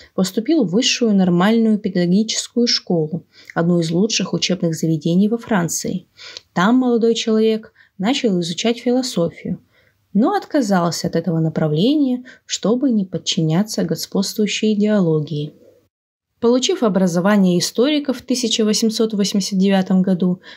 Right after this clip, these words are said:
Ромен Ролан отправился на стажировку в Рим.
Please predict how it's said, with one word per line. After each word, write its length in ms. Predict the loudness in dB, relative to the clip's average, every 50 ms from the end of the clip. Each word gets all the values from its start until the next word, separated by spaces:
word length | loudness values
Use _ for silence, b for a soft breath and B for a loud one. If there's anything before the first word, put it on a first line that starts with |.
| B B
Ромен 400 | 0 2 2 4 4 2 2 0
Ролан 420 | 0 -2 0 0 0 0 0 -2 B B B B
отправился 640 | B -6 -6 -2 0 2 2 2 2 0 0 0 0
на 100 | 0 0
стажировку 720 | 0 -2 -2 0 2 2 2 2 2 0 -2 -4 -6 -2
в 60 | 0
Рим. 320 | 0 0 0 -2 -4 -8